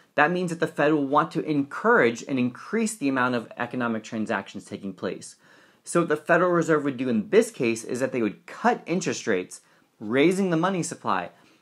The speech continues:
and now this makes it cheaper for people to borrow money. So now more borrowing will take place, which means more jobs will be created, more transactions will take place, and this will stimulate and grow the economy during this recession.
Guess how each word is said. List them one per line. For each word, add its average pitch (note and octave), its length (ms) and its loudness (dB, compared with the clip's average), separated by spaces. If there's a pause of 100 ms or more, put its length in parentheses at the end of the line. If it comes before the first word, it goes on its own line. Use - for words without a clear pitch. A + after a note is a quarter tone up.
(120)
and C3+ 160 0
now D3 180 2
this D#3+ 240 -2
makes - 220 -4
it - 160 -6
cheaper G#3+ 460 0
for B2+ 140 -4
people A#2+ 260 -4
to A#2 60 0
borrow A2 360 4
money. F#2 400 -4 (260)
So - 140 -10
now C3+ 220 2
more C3 320 0
borrowing C3 360 4
will A2 100 -2
take G#2+ 220 -4
place, F#3 400 0 (220)
which - 160 -14
means C3 240 -4
more B2+ 240 -2
jobs C3+ 480 4
will B2 80 -14
be B2+ 100 -4
created, C#3+ 340 -2
more B2 200 -2
transactions B2+ 720 -2
will B2+ 60 -18
take B2 240 -8
place, D#3+ 360 0 (120)
and C3+ 160 0
this D3 140 2
will C3 80 -4
stimulate D#3+ 800 0
and A#2 180 -2
grow D3 340 2
the C3+ 140 0
economy G#2 480 -4 (140)
during G#2+ 320 0
this F#2 180 -8
recession. - 480 -8